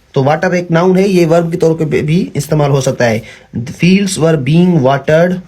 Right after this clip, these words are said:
by them।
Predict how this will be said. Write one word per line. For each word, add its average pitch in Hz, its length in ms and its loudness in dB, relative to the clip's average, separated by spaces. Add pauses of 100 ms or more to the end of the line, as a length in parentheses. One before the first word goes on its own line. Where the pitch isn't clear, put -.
(2500)
by 127 540 0 (880)
them। 131 540 -2